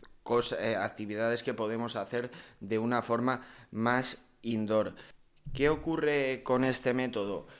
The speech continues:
Y bueno, y con casi todos los métodos de entrenamiento interválico alta intensidad, de hit,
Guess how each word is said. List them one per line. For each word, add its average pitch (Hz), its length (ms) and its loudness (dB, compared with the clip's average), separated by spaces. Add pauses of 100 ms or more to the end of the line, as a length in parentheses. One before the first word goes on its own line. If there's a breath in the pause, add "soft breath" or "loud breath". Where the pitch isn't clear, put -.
Y - 100 -10
bueno, 113 260 0
y 98 480 -8
con 107 240 -2
casi 104 300 -6
todos 110 320 -2
los 107 220 -2
métodos 107 560 -4
de 104 140 -2
entrenamiento 104 920 -4
interválico 104 680 -2
alta 101 200 -4
intensidad, 101 880 -2
de 90 200 -10
hit, 135 360 -6